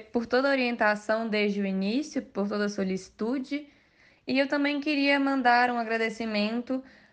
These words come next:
a todas as mulheres que estão ouvindo, que participam do movimento. Se não fosse cada uma de vocês, cada uma contribuindo do jeito que pode, nada disso seria possível. É,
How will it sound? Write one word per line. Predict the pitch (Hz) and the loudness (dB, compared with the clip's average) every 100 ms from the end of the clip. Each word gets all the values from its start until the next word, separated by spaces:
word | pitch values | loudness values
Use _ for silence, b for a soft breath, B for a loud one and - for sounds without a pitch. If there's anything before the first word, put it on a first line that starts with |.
| - | 0
a | 196 196 | 2 2
todas | 214 247 220 220 | 2 0 0 -4
as | 214 | -2
mulheres | 214 208 208 208 196 190 | 0 4 6 6 4 -4
que | - | -4
estão | 202 - 196 139 | 0 2 4 2
ouvindo, | 92 - 101 196 | 0 -2 0 -2
que | 196 | -2
participam | - 190 202 - 208 202 196 | 0 0 -2 -4 -4 -2 -2
do | |
movimento. | 185 180 175 170 180 220 262 269 285 277 B B B | -2 -4 -4 -2 0 0 -2 -2 -4 -6 B B B
Se | - | -2
não | 220 | -2
fosse | 208 208 208 | 0 -2 -2
cada | - 240 240 220 | 4 4 6 2
uma | 214 | 2
de | 196 | -2
vocês, | 190 196 196 196 196 | 0 0 0 0 0
cada | 190 214 220 | 2 4 4
uma | 220 | 0
contribuindo | 208 208 208 196 202 190 | -2 -2 -2 -2 0 0
do | 190 | 0
jeito | 196 190 | -2 -2
que | - | -6
pode, | 208 196 185 180 185 | -4 2 4 4 2
nada | 202 226 226 | 0 0 -2
disso | 196 190 | -4 -6
seria | - 185 180 | -4 -4 -4
possível. | 185 175 - 190 214 254 269 269 b b b b b b _ | -6 -8 -4 -4 0 0 0 -6 b b b b b b _
É, | 202 196 196 190 190 185 - | 2 4 4 2 2 0 -6